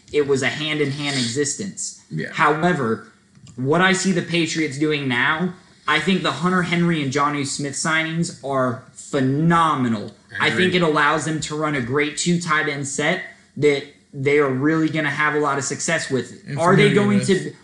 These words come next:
Speaker 1: are they going to be a young Robert Gronkowski and Aaron Hernandez? No, they are not, because neither of them are as talented as those other two players,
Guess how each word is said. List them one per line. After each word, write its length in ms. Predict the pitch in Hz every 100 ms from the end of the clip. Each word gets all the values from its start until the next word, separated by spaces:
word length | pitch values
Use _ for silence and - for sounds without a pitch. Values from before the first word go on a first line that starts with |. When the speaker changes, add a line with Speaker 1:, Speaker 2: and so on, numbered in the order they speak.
| _ -
Speaker 1:
are 180 | 170 202
they 180 | 202
going 280 | 185 196 196
to 120 | 180
be 460 | 160 180 180 160 -
a 120 | 147 135
young 680 | 131 151 156 165 175 165
Robert 420 | 143 156 170 175 160
Gronkowski 760 | 175 165 - 160 170 - 185
and 100 | 147 147
Aaron 240 | 160 156
Hernandez? 800 | 135 156 147 156 170 180 170 - - _
No, 500 | 131 147 160 175 190
they 200 | 180 180
are 200 | 165 160
not, 380 | 160 160 156 117
because 320 | 147 165 135
neither 560 | 139 147 165 190 185 165
of 140 | 139 139
them 220 | 143 143
are 200 | 135 143
as 120 | 139
talented 520 | - 165 160 156 151
as 180 | 143 127
those 220 | 139 139
other 220 | 143 143 139
two 200 | 160 127
players, 580 | - 151 143 123 -